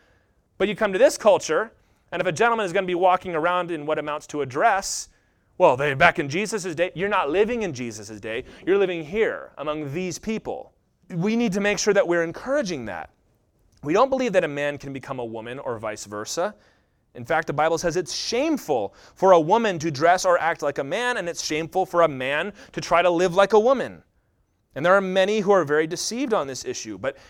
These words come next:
here's the thing. We wanna try and correct that in love, and we should. We, I, we talked, I believe it was last week, about how kind we need to be on this issue. But where we begin to correct this is at the earliest of ages,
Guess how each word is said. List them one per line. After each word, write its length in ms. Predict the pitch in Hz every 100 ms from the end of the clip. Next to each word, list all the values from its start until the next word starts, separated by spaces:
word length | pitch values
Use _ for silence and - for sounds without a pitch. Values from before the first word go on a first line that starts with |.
| -
here's 160 | 240
the 100 | 214
thing. 320 | - 247 139 131 _ -
We 100 | 170
wanna 220 | 233 262
try 200 | - 220
and 200 | 208 180 - -
correct 420 | - 185 202 220
that 160 | 233 220
in 140 | 170
love, 320 | 160 170 214
and 120 | 214 170
we 120 | 165
should. 480 | - 220 160 98 85
We, 140 | 139 135
I, 80 | 135
we 180 | 135 139
talked, 360 | - 165 - -
I 140 | 127
believe 240 | 127 151
it 60 | 165
was 160 | 151 143
last 300 | 160 185 123
week, 180 | 104
about 180 | 110 120
how 140 | 117 131
kind 520 | - - 156 170 135
we 100 | 120
need 160 | 123 113
to 40 |
be 220 | 113 107
on 100 | 104
this 180 | 104 98
issue. 360 | 107 - 76 - _ - - -
But 300 | 147 202 196 _ _
where 240 | - 202 311
we 140 | 320
begin 580 | 196 190 135 143 277 294
to 140 | 208
correct 500 | - 196 190 208 -
this 640 | - 90 - - - - _ _ _ _ _ _ _ _
is 180 | 165 160
at 180 | - 180
the 140 | 185 - _
earliest 640 | 190 254 311 311 294 294 254
of 140 | 214
ages, 640 | 220 208 226 156 110 82